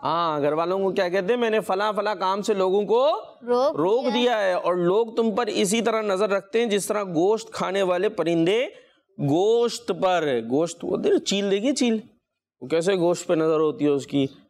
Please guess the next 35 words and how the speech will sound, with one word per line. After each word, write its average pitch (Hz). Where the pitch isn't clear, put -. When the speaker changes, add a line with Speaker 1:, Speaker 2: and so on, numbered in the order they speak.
Speaker 1:
اے، 143
کہیں 165
بھی 170
کونے 165
خدرے 160
میں 170
ہو، 170
یوں 160
آئے 139
گی 127
اور 131
اٹھا 147
کے 196
لے 160
جائے 170
گی۔ 151
کبھی 147
دیکھا 143
ہوگا 156
ہے، 214
باہر 131
ہوتا 127
ہے 170
نا 233
اس 277
لیے، 160
کہیں 165
بھی 170
کونے 165
خدرے 165
میں 175
ہو، 202
اس 202
کی 185
نظر 170